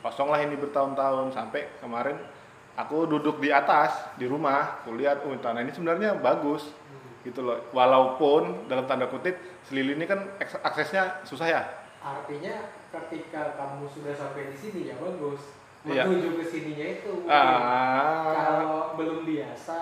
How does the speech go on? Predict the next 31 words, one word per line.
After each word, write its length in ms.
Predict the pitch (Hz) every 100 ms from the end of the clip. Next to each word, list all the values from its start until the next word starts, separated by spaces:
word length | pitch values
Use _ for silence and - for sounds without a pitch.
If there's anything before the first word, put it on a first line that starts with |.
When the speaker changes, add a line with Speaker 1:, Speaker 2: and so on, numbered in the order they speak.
| 165 143
Speaker 2:
mungkin 220 | 139 143 147
kan 100 | 156
Speaker 1:
Iya. 160 | 156 151 -
Speaker 2:
agak 260 | 139 135 127 127
repot. 460 | 127 - 139 131 131 -
Speaker 1:
Benar. 300 | 147 151 123 -
Speaker 2:
Apalagi, 180 | - - - - - -
kalau, 140 | 139
kalau 160 | 190 196
motor 220 | 170 170 202
gampang 380 | 190 - - 180 175
sih. 120 | 160
Speaker 1:
Motor 260 | 131 165 175
gampang, 440 | 117 120 120 117 123 -
mobil 320 | 135 139 214 202
sih 120 | 151
yang 120 | 131
susah. 420 | 131 127 135 123 123 - - - -
Udah 200 | 135 147
ketemu 440 | 147 147 151 151
dua 460 | 147 147 147 143 143
mobil 280 | 143 147 147
dari 180 | 147
arah 180 | 143 143
berlawanan 440 | 135 135 139 139 180
aja 120 | 185
udah, 140 | 131 123
udah 140 | 120
macet 340 | 120 127 151 175
selili, 320 | 147 135
ya. 100 | 123